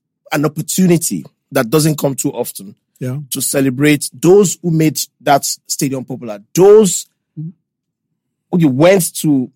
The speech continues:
Speaker 1: that area
Speaker 2: Yeah.
Speaker 1: to see, you know, as a, as, as a teenager probably,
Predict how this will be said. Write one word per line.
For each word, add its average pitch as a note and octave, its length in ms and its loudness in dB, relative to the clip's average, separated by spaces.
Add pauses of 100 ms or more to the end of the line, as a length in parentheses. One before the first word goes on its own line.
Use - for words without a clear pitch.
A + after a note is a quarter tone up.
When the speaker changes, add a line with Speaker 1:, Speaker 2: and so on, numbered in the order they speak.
Speaker 1:
that D#3 320 0
area C#3+ 380 2
Speaker 2:
Yeah. C#3+ 260 0
Speaker 1:
to C3+ 120 -6
see, C3 460 -2 (140)
you B2+ 100 -4
know, B2+ 100 -2
as A#2+ 200 -6
a, A#2+ 180 -2
as, - 420 -4
as B2+ 160 -2
a A#2+ 60 -2
teenager C3+ 480 0
probably, A#2+ 580 -4